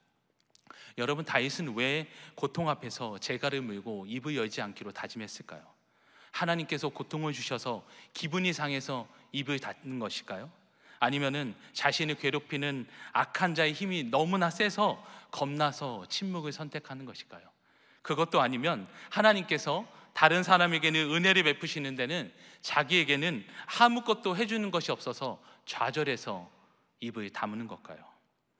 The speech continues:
다윗은 침묵을 선택한 이유를 주님께 찾고 있습니다. 여러분, 구 절을 함께 보겠습니다. 구 절입니다. "내가 잠잠하고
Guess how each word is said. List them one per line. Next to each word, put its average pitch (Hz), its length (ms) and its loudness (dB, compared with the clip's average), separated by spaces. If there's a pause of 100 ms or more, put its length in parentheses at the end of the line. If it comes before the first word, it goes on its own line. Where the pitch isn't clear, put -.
(280)
다윗은 123 540 -2
침묵을 180 480 -4
선택한 160 560 -4
이유를 139 360 -6 (380)
주님께 123 480 -6
찾고 147 340 -8
있습니다. - 540 -12 (360)
여러분, 127 280 0
구 131 140 -8
절을 135 280 0
함께 135 240 -4
보겠습니다. 92 800 -10 (320)
구 127 120 -4
절입니다. 101 560 -4 (260)
"내가 131 260 6
잠잠하고 139 880 2